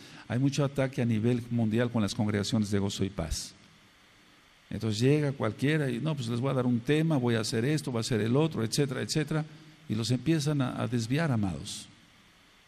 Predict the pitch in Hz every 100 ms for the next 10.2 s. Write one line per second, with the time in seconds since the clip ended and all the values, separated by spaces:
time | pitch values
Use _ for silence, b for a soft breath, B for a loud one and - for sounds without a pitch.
0 | _ _ _ _ - 120 120 110 113 107
1 | - 139 170 165 135 120 113 113 113 117
2 | 120 107 98 90 87 - - - 78 101
3 | - - - - - B B B B -
4 | 107 107 131 120 - 101 113 156 151 170
5 | - - - - - 107 98 101 90 85
6 | - 135 165 151 - - - - - 92
7 | 98 95 90 92 147 165 160 B B B
8 | B B - 110 107 - 113 104 107 107
9 | - 110 110 110 104 101 101 95 87 80
10 | -